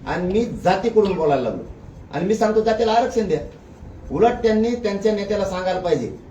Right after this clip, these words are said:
आम्ही नाही सांगू शकत मराठा समाजाला, आम्ही एक सांगू शकतो, मला सांगतो, तुम्ही ते आन-, आ, अधिसूचनेची अंमलबजावणी करा. सगळ्या आमदारांनी मराठ्यांच्या, मराठ्याकडून बोलायला पाहिजे. तर मायबाप मराठ्यांनी आपल्याकडून न बोलता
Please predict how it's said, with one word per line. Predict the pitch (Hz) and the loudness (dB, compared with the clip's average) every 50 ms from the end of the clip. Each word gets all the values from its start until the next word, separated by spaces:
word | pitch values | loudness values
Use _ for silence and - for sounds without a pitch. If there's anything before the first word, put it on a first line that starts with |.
| - - - - - - | -20 -20 -20 -20 -18 -10
आम्ही | - 131 160 185 196 | -6 -4 -2 0 0
नाही | 214 226 214 | 2 0 2
सांगू | 208 202 208 202 | 0 0 0 0
शकत | 196 196 196 - 151 - - - - - - - - - - - - - - - - - - - | -2 -2 -2 -2 -2 -4 -4 -8 -14 -16 -18 -18 -18 -20 -20 -20 -20 -20 -20 -20 -20 -20 -16 -10
मराठा | - 175 185 185 185 185 | -6 -4 -2 -2 -2 -2
समाजाला, | 185 185 180 170 151 135 - - - - - - - - - - | -2 -2 -2 -2 -2 -2 -4 -6 -8 -14 -18 -20 -20 -18 -10 -8
आम्ही | 160 175 180 202 | -4 -2 0 0
एक | 196 - | 0 0
सांगू | 208 190 196 190 185 - | -2 -4 -4 -4 -4 -6
शकतो, | 202 - - - | -8 -8 -4 -4
मला | 202 190 185 190 185 | -2 0 0 0 0
सांगतो, | 185 175 175 175 214 220 | -2 -4 -2 2 2 2
तुम्ही | 220 - - - - - - 185 190 185 - | 2 0 -8 -14 -16 -14 -10 -6 -6 -4 0
ते | 185 180 | 2 2
आन-, | 175 170 170 165 139 - | 2 2 2 -2 -6 -4
आ, | 131 143 143 135 131 127 123 117 117 113 - - - - - | -2 0 0 2 0 0 0 -2 -4 -6 -10 -16 -18 -14 -8
अधिसूचनेची | 123 135 147 143 185 185 - 170 151 156 175 165 - - | -4 -4 -4 -4 -4 -8 -8 -8 -8 -8 -8 -4 -2 -2
अंमलबजावणी | 165 151 151 147 143 139 127 127 120 113 | 0 0 0 0 0 0 -2 -2 -4 -4
करा. | 107 - - - - - - - - - - - - - - - - - - - - | -6 -6 -8 -10 -12 -14 -18 -18 -18 -20 -18 -16 -14 -14 -14 -14 -16 -16 -12 -2 -2
सगळ्या | 269 269 - - 240 233 220 | 0 0 4 6 6 6 6
आमदारांनी | 214 208 202 202 196 190 196 190 190 | 6 2 0 0 0 0 0 0 -2
मराठ्यांच्या, | 180 180 180 180 160 160 156 147 - - - - - - - - - - - | -2 0 0 0 0 0 -4 -4 -4 -6 -8 -10 -12 -14 -14 -14 -14 -10 -6
मराठ्याकडून | 220 151 175 196 190 175 180 185 180 170 | -4 -2 -2 0 0 0 0 -2 -2 -2
बोलायला | 156 156 147 135 120 | 0 0 0 0 0
पाहिजे. | - 110 95 - - - - - - - - | -2 -4 -6 -6 -10 -12 -14 -14 -12 -10 -6
तर | 131 | -4
मायबाप | 135 156 180 190 196 208 208 202 | -2 -2 -2 0 0 0 0 0
मराठ्यांनी | 214 208 202 196 214 208 208 190 | 0 -2 -2 0 0 -2 0 0
आपल्याकडून | 185 180 185 202 208 - 202 208 214 220 | -2 -2 -2 -2 -2 -2 0 2 2 4
न | 220 | 6
बोलता | 208 214 208 - - - - - - | 6 4 4 4 2 0 0 -2 -6